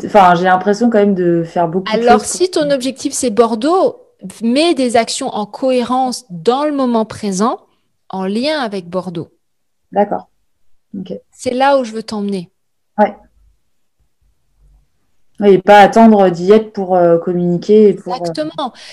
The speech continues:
Speaker 1: ok.
Speaker 2: Sachant que, sachant que vous attirez à vous ce que vous incarnez. Tu vois, là,
Speaker 1: Mhm.
Speaker 2: je vais t'emmener un petit peu dans la physique quantique et dans, dans la loi d'attraction.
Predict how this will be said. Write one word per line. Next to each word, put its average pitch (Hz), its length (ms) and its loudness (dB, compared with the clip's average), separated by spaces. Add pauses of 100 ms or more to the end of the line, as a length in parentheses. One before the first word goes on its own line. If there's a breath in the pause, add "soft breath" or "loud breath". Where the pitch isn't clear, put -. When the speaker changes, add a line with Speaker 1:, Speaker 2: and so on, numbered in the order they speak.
(120)
Speaker 1:
ok. - 80 -4
Speaker 2:
Sachant 349 460 -2
que, 311 420 -2
sachant 349 420 -4
que 277 260 -2 (300 soft breath)
vous 247 340 -2
attirez 285 400 -2
à 320 100 4
vous 302 180 -2
ce - 120 -6
que 302 60 -4
vous 247 220 -6
incarnez. 254 680 -6 (340)
Tu - 60 -8
vois, 247 100 0
là, 254 80 2
Speaker 1:
Mhm. 240 40 -4
Speaker 2:
je 247 60 -8
vais 240 60 -8
t'emmener 240 280 -8
un 240 60 -4
petit 240 160 -12
peu 247 140 -8
dans 233 100 -4
la 208 120 -6
physique 214 340 -14
quantique 220 560 -10
et 208 160 -6
dans, 196 320 -6
dans 196 160 -6
la 196 100 -4
loi 202 160 -6
d'attraction. 208 540 -6